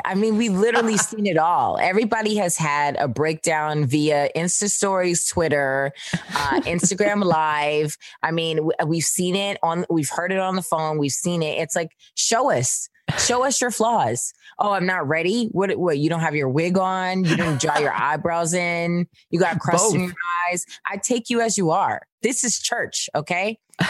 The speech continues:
Speaker 1: Don't, I don't need to text you and let you know that I'm FaceTime. Just know that I'm your friend and I'm a FaceTime.
Speaker 2: Right. But I feel like you just,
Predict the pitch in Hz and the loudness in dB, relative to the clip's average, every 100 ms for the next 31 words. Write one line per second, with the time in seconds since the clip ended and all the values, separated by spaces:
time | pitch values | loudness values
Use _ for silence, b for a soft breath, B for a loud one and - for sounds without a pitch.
0 | - - 226 285 247 - 226 277 277 262 | -2 -4 -2 -2 -4 -2 -2 -2 -4 -6
1 | 247 - 262 - 214 202 202 202 196 190 | -6 -2 -2 0 0 0 0 0 0 -2
2 | 190 185 196 202 156 196 226 233 240 226 | -4 -2 -2 0 0 0 0 0 2 2
3 | 208 226 233 B - 180 180 208 196 220 | 2 0 -4 B -2 0 2 -2 0 0
4 | 208 175 185 208 202 - 165 202 196 277 | 0 0 0 0 -2 -4 -2 -2 -2 -4
5 | 294 - 117 95 80 _ - 135 135 131 | -2 -2 -4 -4 -8 _ -4 -2 0 0
6 | 110 95 - - - - b - 254 311 | -2 -4 -8 -8 -8 -10 b -2 -2 0
7 | 403 370 330 208 _ 202 233 247 247 | 0 0 -2 -4 _ 0 0 0 -2